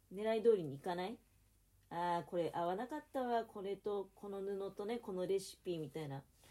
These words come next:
時もあるし、うん、で、今回この、バチッとハマったのはね、すごくだから気持ちがいいわけですよ。あの、割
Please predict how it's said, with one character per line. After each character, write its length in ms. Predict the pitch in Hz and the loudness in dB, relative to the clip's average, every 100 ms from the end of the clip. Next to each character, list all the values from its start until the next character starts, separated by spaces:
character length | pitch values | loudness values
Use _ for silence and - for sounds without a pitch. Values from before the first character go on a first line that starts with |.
| - - - - - - - - - - - _ | -20 -20 -20 -20 -20 -20 -20 -20 -20 -20 -20 _
時 200 | - 180 | -14 -10
も 120 | 170 156 | -8 -4
あ 120 | 202 | -2
る 140 | 208 180 | 0 -2
し、 720 | - - - 226 226 190 - - _ - | -6 -8 -8 -2 2 2 0 -8 _ -14
う 40 | |
ん、 240 | 175 156 151 | -10 -8 -6
で、 200 | 180 160 | -4 -6
今 220 | - 240 | -6 -8
回 180 | 233 156 | -4 -4
こ 120 | - | -4
の、 260 | 160 147 - - - - - - - - | -10 -10 -12 -20 -20 -20 -20 -18 -16 0
バ 100 | - | 0
チ 180 | 233 - | 2 -2
ッ 20 | |
と 100 | 269 | -2
ハ 80 | 208 | -2
マ 120 | 190 | -4
っ 80 | - | -4
た 100 | 190 | -4
の 80 | 165 | -4
は 60 | |
ね、 120 | 120 135 | -6 -8
す 180 | - 196 | -4 -2
ご 80 | |
く 100 | 185 | 0
だ 80 | 170 | -2
か 40 | 151 | -2
ら 60 | |
気 140 | 147 208 | -4 -6
持 140 | 220 | -4
ち 440 | 220 226 220 214 208 | -4 -4 -2 0 0
が 80 | 214 | 0
い 100 | 214 | 2
い 60 | |
わ 100 | 170 | 0
け 120 | 143 | -2
で 100 | 131 | -6
す 160 | 135 - | -8 -8
よ。 80 | 127 | -10
あ 80 | 143 | -8
の、 260 | 135 131 - _ - - - | -10 -12 -14 _ -20 -20 -12
割 180 | - | -8